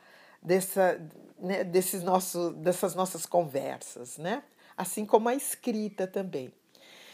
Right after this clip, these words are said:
Então, depois que você escreveu, você pode até fazer uma pausa aqui no, no, né, na, é, na gravação, e aí você e escrever. E depois vira a página, escreve passado,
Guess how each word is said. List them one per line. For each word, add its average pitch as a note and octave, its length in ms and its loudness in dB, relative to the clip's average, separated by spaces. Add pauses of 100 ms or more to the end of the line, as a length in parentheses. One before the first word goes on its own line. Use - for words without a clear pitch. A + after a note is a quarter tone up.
(160)
Então, F#4+ 380 2
depois F#3+ 680 2
que - 100 -14
você D#3+ 300 -6
escreveu, D3+ 760 -2 (120)
você - 180 -10
pode C#3 240 -2
até D3 160 -10
fazer C#3 220 -4
uma E3+ 180 -2
pausa D#3+ 680 -2
aqui D#3+ 480 -6
no, B2 280 -6 (720)
no, C3+ 340 -6
né, G#3 260 -6 (120)
na, - 360 -16 (360)
é, B2 420 -12
na B2+ 140 -8
gravação, D#3+ 760 0 (540)
e A#3 120 0
aí A#3+ 320 2
você A#3+ 840 2
e B3 180 -4
escrever. C#4 600 4
E D4 40 -14
depois A3+ 420 2
vira G3+ 220 0
a - 20 0
página, G#3 480 0
escreve D#3 420 -6
passado, A3 580 -2